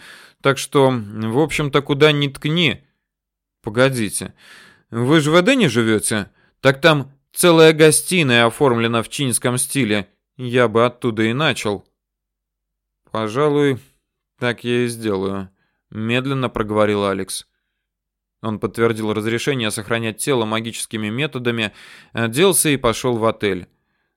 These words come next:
Надо было найти Кристиана и вплотную заняться персоналом. Ползти пешком почти до самого верха горы не хотелось,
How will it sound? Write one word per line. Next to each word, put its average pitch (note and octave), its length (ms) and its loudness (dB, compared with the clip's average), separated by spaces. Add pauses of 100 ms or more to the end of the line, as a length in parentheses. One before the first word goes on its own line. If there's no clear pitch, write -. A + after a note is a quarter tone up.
Надо A#2+ 260 0
было A2+ 200 2
найти A2+ 320 -2
Кристиана A2+ 640 0
и - 20 -6
вплотную A2 540 -4
заняться G#2 440 -4
персоналом. G2 800 -4 (1200)
Ползти A2+ 340 -2
пешком D3 420 -2
почти A#2 320 -4
до A2+ 160 2
самого A2+ 400 -2
верха A#2 380 0
горы A#2+ 280 2
не C3 160 -2
хотелось, A#2+ 640 0